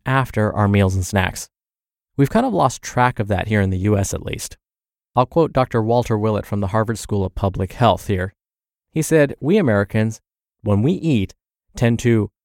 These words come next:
run up to the trough, scarf our food down in under fifteen minutes, and then run away." But instead, what he and other health professionals like Dean Ornish recommend is staying mindful of your eating.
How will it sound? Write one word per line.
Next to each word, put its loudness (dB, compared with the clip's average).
run 2
up -4
to -4
the -6
trough, -2
scarf -2
our -2
food 0
down 2
in 0
under 0
fifteen -2
minutes, -2
and 4
then 4
run 6
away." 0
But 4
instead, 2
what 2
he -2
and 2
other 2
health 0
professionals -2
like 0
Dean 2
Ornish 2
recommend 0
is 0
staying 2
mindful 2
of 2
your 2
eating. -4